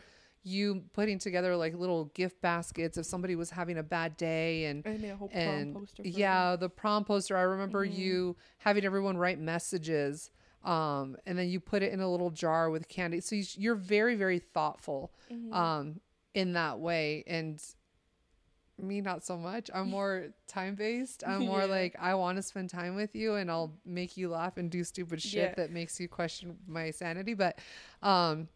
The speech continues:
Speaker 1: but yeah, no, I think you're really, really good at that. That
Speaker 2: Mm.
Speaker 1: is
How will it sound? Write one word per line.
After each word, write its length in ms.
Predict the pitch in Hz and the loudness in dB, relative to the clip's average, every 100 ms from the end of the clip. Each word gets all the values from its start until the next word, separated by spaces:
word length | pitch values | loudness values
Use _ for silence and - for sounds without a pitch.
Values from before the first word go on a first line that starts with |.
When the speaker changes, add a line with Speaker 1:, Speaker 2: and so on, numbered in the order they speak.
| _ | _
Speaker 1:
but 160 | 180 247 | 6 8
yeah, 200 | 240 175 | 8 6
no, 220 | 196 202 | 6 8
I 140 | 196 | 6
think 260 | 202 214 - | 6 2 4
you're 100 | 190 | 2
really, 400 | 170 175 180 175 | 4 2 4 4
really 300 | 170 170 160 | 2 0 0
good 180 | 151 151 | -2 -2
at 140 | 156 | -4
that. 220 | - 123 | -6 -6
That 140 | - 170 | -4 -2
Speaker 2:
Mm. 40 | |
Speaker 1:
is 220 | 175 160 | -2 -4